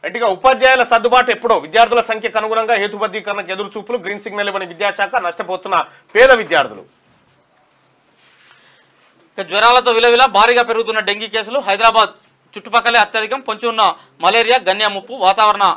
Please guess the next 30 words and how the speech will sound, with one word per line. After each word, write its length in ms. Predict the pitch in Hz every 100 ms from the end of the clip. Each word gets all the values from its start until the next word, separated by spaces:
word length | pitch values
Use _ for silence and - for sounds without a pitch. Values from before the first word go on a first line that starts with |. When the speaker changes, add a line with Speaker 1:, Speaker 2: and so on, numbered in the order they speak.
| -
Speaker 2:
మార్పులు, 360 | 151 185 214 247
అధ్వాన్న 320 | 196 190 214
పారిశుద్ధ 380 | 202 190 190 190
పరిస్థితులే 440 | 185 175 170 185
కారణం. 340 | 208 170 147 131 _ _ _ _ _ _ -
Speaker 1:
గట్టిగా 340 | 131 156 160
సచివాలయమే 680 | 135 147 170 175 170 170 170
సముచితం, 500 | 160 156 165 175 220
తెలంగాణ 400 | 240 175 180 185
తల్లి 220 | 170 170 165
విగ్రహం 280 | 156 175
అక్కడే 260 | 156 180 175
ఏర్పాటు, 320 | 165 170 180
డిసెంబర్ 380 | 160 143 185 175
తొమ్మిదిన 260 | 175 170 156
ప్రతిష్టాపన, 600 | 147 180 160 175 180 220
రాజీవ్ 360 | 156 165 175
ముందు 140 | 165 165
చూపుతోనే 440 | 170 156 170 165
దేశ 220 | 151 156
ఆర్థిక 280 | 160 151 160
పురోగతి, 540 | 160 170 160 165 220 - - 131
ఆయన 160 | 196
విగ్రహం 280 | 202 180 226
పెడతామంటే 500 | 214 202 214 202 214
విమర్శల, 380 | 190 196 202 180
భరాసాకు 480 | - 170 190 196 175
మళ్లీ 220 | 180 220
అధికారం 360 | 196 190 190 185
కల, 260 | 175 170